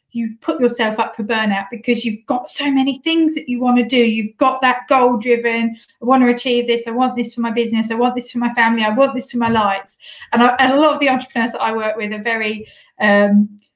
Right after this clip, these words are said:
they know where they wanna go and they wanna be there yesterday. <laughs> So it's kind of like, so there's all that frustration, all that overwhelm, um, all that sort of stirring inside of you. So burnout is so easy to get to.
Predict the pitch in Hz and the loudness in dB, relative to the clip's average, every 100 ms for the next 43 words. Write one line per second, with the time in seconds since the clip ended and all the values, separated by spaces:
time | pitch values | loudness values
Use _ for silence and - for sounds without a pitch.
0 | _ 247 247 277 285 277 269 262 254 240 | _ 4 6 6 6 4 4 0 -2 -4
1 | 208 226 311 392 403 - 262 302 311 302 | -6 -6 -6 -6 -10 -2 0 2 2 2
2 | 285 269 262 247 208 - 220 208 - - | 2 0 -2 -4 -6 -14 -8 -6 -4 0
3 | 330 320 - - 392 - - 403 - 320 | 0 0 0 2 2 0 -4 -8 -6 -6
4 | - 311 302 285 262 254 - - _ 254 | -6 -4 -4 -2 -4 -4 -12 -20 _ -4
5 | 262 277 302 302 - 269 - 220 214 214 | -4 0 -2 -4 -6 -8 -8 -6 -6 -6
6 | 220 220 220 _ _ 269 285 277 254 247 | -6 -6 -8 _ _ 0 2 2 2 4
7 | 240 240 226 214 208 208 208 214 220 - | 2 2 -4 -2 -2 -2 -2 -4 -8 -12
8 | _ _ _ - 214 208 208 208 208 _ | _ _ _ -2 2 2 2 -2 -4 _
9 | - 277 277 269 240 226 - _ - - | 2 4 4 2 0 0 -4 _ -20 -20
10 | _ _ _ _ - - - 262 247 233 | _ _ _ _ -10 -10 0 2 4 2
11 | 233 247 220 220 220 214 214 277 294 330 | -2 -2 -4 -4 -10 -8 -8 -8 -8 -6
12 | 294 254 214 - 294 285 277 277 254 214 | -8 -8 -12 -8 -2 -2 -2 -4 -6 -8
13 | 202 208 208 - - 226 262 247 - 196 | -8 -6 -8 -10 -10 -4 -4 -4 -8 -12
14 | 185 208 226 | -10 -8 -8